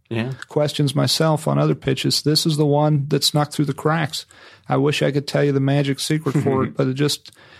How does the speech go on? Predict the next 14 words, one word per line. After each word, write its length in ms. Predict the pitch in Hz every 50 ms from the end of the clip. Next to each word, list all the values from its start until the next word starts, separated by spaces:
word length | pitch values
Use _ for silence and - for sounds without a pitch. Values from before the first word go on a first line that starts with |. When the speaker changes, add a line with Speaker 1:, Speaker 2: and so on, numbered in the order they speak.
| - - -
Speaker 2:
it, 340 | - - - - 139 - -
it'd 160 | 160 156 135
be 120 | 147 156
the 100 | 143 147
same 320 | - - 151 147 147 147 147
as 100 | - -
saying 220 | - 147 147 147
I 120 | 139 139
got 180 | 139 135 139 135
the 60 | 143
magic 380 | 143 143 143 147 139 135 131 -
secret 380 | - - 147 143 - 147 -
for 360 | - - 139 135 131 127 - - - - - 175
ex-, 240 | 160 143 135 127